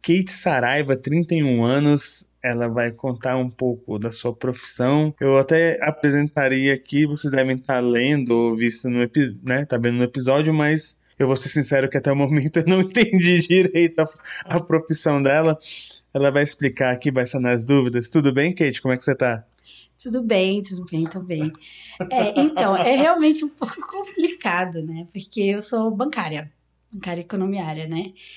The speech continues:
Speaker 2: E aí, concursada. Então, todo mundo acha,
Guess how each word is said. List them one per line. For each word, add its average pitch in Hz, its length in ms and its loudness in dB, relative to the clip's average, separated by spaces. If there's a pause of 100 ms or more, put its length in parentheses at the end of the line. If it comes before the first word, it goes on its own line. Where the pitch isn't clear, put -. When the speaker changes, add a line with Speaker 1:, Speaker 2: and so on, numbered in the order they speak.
(220)
Speaker 2:
E 220 240 0
aí, 208 600 -2 (480)
concursada. 160 800 -4 (120)
Então, 220 560 0
todo 226 240 -4
mundo 226 320 0
acha, 202 460 -2